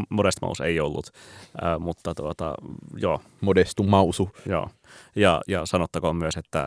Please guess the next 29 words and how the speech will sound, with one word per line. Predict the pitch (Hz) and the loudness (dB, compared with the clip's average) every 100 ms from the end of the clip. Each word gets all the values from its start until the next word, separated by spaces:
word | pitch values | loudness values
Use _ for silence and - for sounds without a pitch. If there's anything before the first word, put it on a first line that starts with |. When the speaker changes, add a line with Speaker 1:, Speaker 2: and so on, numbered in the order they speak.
| - | -4
Speaker 1:
Nevermindin | 90 85 82 78 85 80 82 | -2 -2 -4 -6 -8 -8 -10
kuuntelin | - - 80 82 80 95 | -10 -10 -8 -8 -8 -8
ensimmäistä | 92 - - | -10 -10 -12
kertaa | - - - | -12 -12 -12
elämässäni | 64 76 - - - | -10 -10 -10 -10 -12
vasta | - - | -12 -12
viime | - 67 | -12 -12
vuonna. | - 107 101 _ _ _ _ - - _ _ 131 | -10 -10 -12 _ _ _ _ -20 -20 _ _ 0
Speaker 2:
En | 165 196 | 2 4
voi | 165 151 | 4 6
aja-, | 147 120 | 6 6
olla | 127 175 156 | 4 4 4
ajattelematta | 147 160 - - 107 98 98 - 104 | 2 0 0 2 4 4 2 0 -2
sitä, | 104 95 95 | 0 4 4
äh, | - 92 90 87 82 90 82 _ _ _ _ - 90 | 4 4 4 4 2 2 -2 _ _ _ _ -16 0
Black | 110 - | 2 2
Country | 107 101 98 | 0 -2 -2
New | 95 101 | 0 4
Roadin, | 95 92 87 | 4 4 0
äh, | - 87 85 92 | -2 -2 0 4
debyyttinsä | 110 117 98 - 90 95 | 4 4 2 0 -2 0
aikaan | 92 92 90 | 2 2 4
Guardianille | 107 104 95 87 85 | 6 6 4 0 0
antamaa | 92 90 90 | 0 0 0
haastattelua, | 113 120 107 - 78 65 | 0 0 -4 -2 0 0
jossa | 80 - | -2 -2
he | 92 | 0
sanoivat, | 101 92 82 | 2 2 2
että, | 90 - 85 | 0 0 0